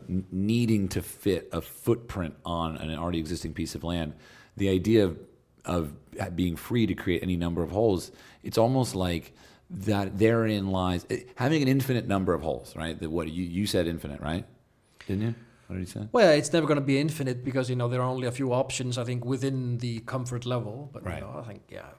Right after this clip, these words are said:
Speaker 1: Well, but you were saying an infinite number of possibilities. Like, you
Speaker 2: Oh,
Speaker 1: know,
Speaker 2: yeah,
Speaker 1: like
Speaker 2: oh,
Speaker 1: you
Speaker 2: yeah,
Speaker 1: could,
Speaker 2: infinite
Speaker 1: yeah.
Speaker 2: number of possibilities. There, yeah, absolutely.
Speaker 1: And so th-, that idea actually is exciting, but it comes with a tremendous burden, right? Have you heard the thing that says, um,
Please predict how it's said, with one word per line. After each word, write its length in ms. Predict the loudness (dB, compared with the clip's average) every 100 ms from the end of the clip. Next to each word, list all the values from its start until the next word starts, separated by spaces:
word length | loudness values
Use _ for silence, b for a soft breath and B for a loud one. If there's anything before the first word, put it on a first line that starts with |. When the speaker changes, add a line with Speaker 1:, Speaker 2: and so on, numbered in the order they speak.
| -6
Speaker 1:
Well, 120 | 2
but 80 | 4
you 100 | 4
were 120 | 4 4
saying 180 | 4
an 80 | 4
infinite 300 | 4 2 2
number 180 | 2 2
of 80 | 2
possibilities. 800 | 0 -2 -6 -6 -6 -8 -10 -10
Like, 220 | -10 -8
you 120 | 0 6
Speaker 2:
Oh, 40 |
Speaker 1:
know, 40 |
Speaker 2:
yeah, 140 | 6 8
Speaker 1:
like 20 | 10
Speaker 2:
oh, 20 |
Speaker 1:
you 80 | 10
Speaker 2:
yeah, 120 | 8
Speaker 1:
could, 80 | 2
Speaker 2:
infinite 240 | 0 0
Speaker 1:
yeah. 20 | -2
Speaker 2:
number 180 | -2
of 80 | -2
possibilities. 560 | -2 -2 -2 -4 -4 -6
There, 140 | -6 -4
yeah, 140 | -8 -10 -10
absolutely. 460 | -10 -8 -10 -10 -2
Speaker 1:
And 160 | 2 6
so 240 | 8 6
th-, 240 | 4 -6 -10 -6
that 240 | -2 0
idea 440 | 2 2 4 4 4
actually 500 | 2 0 2 2 4
is 200 | 2 -2
exciting, 480 | -4 0 2 4 2
but 120 | 0
it 80 | 2
comes 260 | 2 2
with 100 | 2
a 60 | 0
tremendous 640 | 0 -2 0 0 -2 -6
burden, 460 | -2 -2 0 -2 -8 -18 _ b b b -2
right? 220 | 0 2
Have 160 | 2
you 100 | 4
heard 180 | 4 4
the 100 | 0
thing 260 | 2 2 2
that 120 | 0
says, 380 | 0 0 0 0
um, 400 | -2 -2 -6